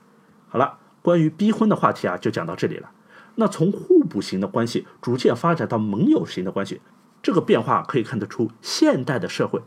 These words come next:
是在不断的发生分层。有句话叫做“爱就宅在一起”，这句话的背后啊，就表明了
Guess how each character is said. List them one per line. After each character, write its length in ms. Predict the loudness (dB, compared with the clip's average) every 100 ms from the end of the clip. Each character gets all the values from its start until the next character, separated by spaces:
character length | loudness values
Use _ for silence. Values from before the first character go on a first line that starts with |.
| _
是 200 | -12 -4
在 120 | -4
不 280 | -4 -6 0
断 180 | 2 0
的 80 |
发 160 | -2 -6
生 180 | -6 -4
分 160 | -2
层。 200 | -4 -4 -14 _ _ _ _
有 160 | -4 -2
句 100 | -2
话 160 | 0 0
叫 140 | 0
做 220 | -4 -8 _ -4
“爱 280 | 0 2 0
就 180 | -2
宅 200 | -4 -6
在 140 | -4 -4
一 60 |
起”， 260 | -6 -12 -16 _ _ _
这 240 | 0 2 2
句 100 | 0
话 160 | -4
的 80 | -4
背 200 | -2 -2
后 140 | 0 -2
啊， 160 | -4 -10
就 100 | -12
表 220 | -4 -4
明 180 | -2 -6
了 140 | -6